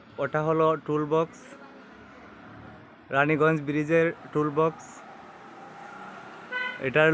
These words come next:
লোকেশন হলো, আহ, ঢাকা সুনামগঞ্জ আঞ্চলিক মহাসড়কের পাশে রানীগঞ্জ টুলবক্সের পাশে। মসজিদটি খুবই সুন্দর দেখতে। আপনারা আমার সাথে থাকুন।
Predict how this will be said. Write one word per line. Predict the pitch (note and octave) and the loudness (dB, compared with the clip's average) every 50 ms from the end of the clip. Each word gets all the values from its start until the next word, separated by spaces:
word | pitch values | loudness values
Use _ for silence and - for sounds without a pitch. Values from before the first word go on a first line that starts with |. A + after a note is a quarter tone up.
| E3 | 6
লোকেশন | E3 D#3+ F#3 E3+ D#3+ E3+ E3 E3+ E3+ D#3+ | 4 6 6 4 6 6 4 4 4 4
হলো, | D#3+ E3+ E3 D#3+ E3 E3+ - - - - - - - - - - - - - - - - - - | 4 6 6 6 6 4 0 -4 -20 -20 -20 -20 -20 -20 -20 -20 -20 -20 -20 -20 -20 -20 -12 -6
আহ, | A#2+ A#2 A#2+ A#2+ A#2+ B2+ - - - - - - D3+ C#3 B2+ | -2 0 0 0 0 -2 -4 -8 -14 -14 -12 -8 -6 2 6
ঢাকা | D3+ D3+ D#3+ - - E3+ F3 D#3+ | 8 8 8 10 8 8 6 6
সুনামগঞ্জ | - E3+ E3+ F3 E3+ E3 D#3+ D#3 D#3+ D#3+ D#3+ E3 D#3+ C#3 - - | 6 6 6 8 8 8 8 8 8 8 6 6 4 0 0 2
আঞ্চলিক | D3 C#3+ D3 D3 - E3 D#3+ D#3+ E3 - - - - - - - - - - - - - - C#3 | 4 4 6 6 6 6 6 6 4 2 0 -8 -18 -18 -18 -18 -16 -18 -18 -20 -20 -8 0 2
মহাসড়কের | C#3+ D3 D#3 D#3+ D#3 - F3 E3 E3 D#3+ C#3 E3 E3 D#3 | 4 6 6 6 6 6 6 8 8 8 8 6 6 6
পাশে | D3 - C#3 C#3+ - - E3 F3 F#3 - - - - - - - - - - - - - - - - - - - - - | 6 4 4 4 6 6 6 6 6 4 -2 -14 -18 -18 -18 -18 -18 -18 -18 -18 -20 -20 -20 -20 -20 -20 -20 -20 -8 0
রানীগঞ্জ | B2 C3+ C#3+ D3 D3+ D#3 C#3+ D#3 D#3+ E3 F3 F#3 E3+ - - - D3+ - - - - | 4 6 6 8 6 6 6 6 6 8 6 6 4 0 -4 -10 -14 -14 -14 -2 4
টুলবক্সের | E3+ E3 E3 E3 E3 E3+ - - - F3 D#3+ | 6 6 8 8 8 6 6 6 4 4 6
পাশে। | C#3 - C3 A#2 - A#2+ G2+ - - - - - - - - - - - - - B2 | 6 6 4 2 2 -2 -6 -8 -10 -18 -20 -20 -20 -20 -20 -20 -20 -20 -10 -6 -2
মসজিদটি | A#2+ C3 D3 C#3 - - - - - F3 F3 F3 - - | 0 2 2 0 0 -4 -6 -4 -2 0 0 0 -2 -2
খুবই | - D#3 D#3+ D#3+ F#3 | 0 0 2 2 2
সুন্দর | E3 - F3 E3 D#3+ D#3 D#3 C#3 | 2 2 2 2 4 4 4 4
দেখতে। | C3+ C#3+ C3 - - - D#3+ E3 E3 D#3+ - - - - - - - - - - - - - | 4 2 0 0 2 4 4 4 2 0 -6 -16 -20 -20 -20 -20 -20 -20 -16 -16 -14 -8 -4
আপনারা | - A#2+ - C#3 C#3+ C#3+ D3+ | -2 -2 2 4 6 6 8
আমার | D3+ D3+ D#3 D3+ - - | 8 6 6 4 2 2
সাথে | D#3+ D3 - D#3 D3+ | 0 2 2 2 2
থাকুন। | C3+ D#3 D3 - D#3 D#3 E3 | 2 2 2 2 2 0 0